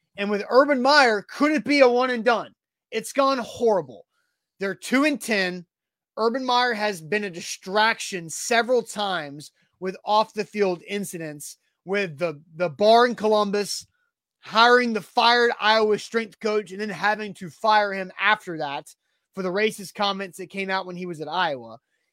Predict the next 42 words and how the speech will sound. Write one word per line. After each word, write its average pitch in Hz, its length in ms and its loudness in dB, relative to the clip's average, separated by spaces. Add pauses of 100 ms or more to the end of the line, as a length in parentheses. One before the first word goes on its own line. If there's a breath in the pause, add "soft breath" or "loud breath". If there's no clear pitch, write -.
And 240 160 -4
then 370 80 -4
just 403 340 -2
other 262 460 2
really 220 540 -2
tone 240 500 -4
deaf 214 360 -2 (440)
things 254 380 -2
that 214 180 -2
Urban 220 280 -2
Meyer 208 340 2
has 185 220 -4
done 165 560 -2 (460)
in 208 140 -4
his 214 220 -2
first 233 460 -2
year 180 640 -2
as 208 260 2
an 202 100 -12
N 196 100 -8
F 196 220 -4
L 190 120 0
head 170 280 -8
coach. 208 580 -2 (520)
Will 247 260 6
he 269 200 2
be 240 220 -2
one 214 300 0
and 196 160 -6
done? 151 340 -2
So 175 120 -12
we're 180 100 -8
gonna 208 120 -6
go 233 220 6
through 240 140 -10
these 233 180 -8
four 226 240 -2
coaches, 208 400 -6
starting 208 240 -6
with 196 120 -12
Urban 185 220 -8
Meyer, 175 420 -2